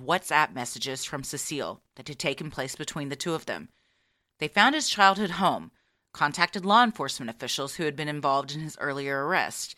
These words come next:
and combed through Cecile's documents. In her bank and credit card statements, they found Pernilla's name as one of the recipients of airline tickets. The journalist contacted Pernilla and let her know she was yet another of Simon's victims.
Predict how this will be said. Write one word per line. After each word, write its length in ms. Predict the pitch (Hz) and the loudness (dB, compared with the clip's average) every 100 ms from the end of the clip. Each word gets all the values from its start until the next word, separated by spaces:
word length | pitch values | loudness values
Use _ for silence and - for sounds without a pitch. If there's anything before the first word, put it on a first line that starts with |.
| - _ _ - | -20 _ _ -2
and 300 | 180 226 226 | 2 2 2
combed 340 | 220 226 226 | 4 4 4
through 160 | 226 214 | 0 0
Cecile's 480 | - 202 147 143 147 | -2 -4 -2 -4 4
documents. 640 | 175 175 - 92 - - _ _ _ _ _ _ | 4 4 0 -10 -10 -14 _ _ _ _ _ _
In 140 | 196 240 | 2 4
her 120 | 277 | 6
bank 240 | 233 233 | 6 6
and 140 | 226 180 | 4 2
credit 240 | 190 185 | 4 4
card 240 | - 131 | 2 -2
statements, 480 | - 120 82 82 - - - _ | -2 -6 -6 -8 -14 -16 -20 _
they 100 | 143 | -4
found 320 | 147 220 240 | 2 4 4
Pernilla's 480 | 220 190 226 294 240 | 4 2 4 2 2
name 360 | 254 262 156 165 | 4 4 2 -2
as 180 | 165 156 | -4 -2
one 160 | 160 175 | 0 2
of 80 | |
the 100 | 196 | 2
recipients 640 | 240 262 - 127 117 147 - | 0 0 -4 -8 -6 -6 -4
of 120 | 170 | -2
airline 380 | - 208 202 156 | 0 2 2 0
tickets. 500 | - 123 92 - - - _ _ _ _ | -2 -8 -10 -10 -14 -18 _ _ _ _
The 80 | 143 | -2
journalist 500 | 131 170 156 147 - | 2 2 2 -2 -4
contacted 600 | - 247 294 240 - 156 | 2 4 6 2 2 -6
Pernilla 440 | - 139 127 123 160 _ _ _ - | -6 -2 -2 -2 -4 _ _ _ -12
and 160 | 127 | -4
let 140 | 113 175 | 2 4
her 100 | 277 | 4
know 360 | 220 165 170 165 | 6 6 4 0
she 220 | - 175 | 0 2
was 220 | 156 143 | 0 -2
yet 280 | 147 165 208 - | 4 4 4 0
another 420 | 220 151 143 147 | 2 4 2 0
of 140 | - | -2
Simon's 540 | - - 131 131 135 - | -6 -2 -2 -2 -6 -4
victims. 640 | 170 - 131 78 101 - | -4 -4 -6 -6 -10 -12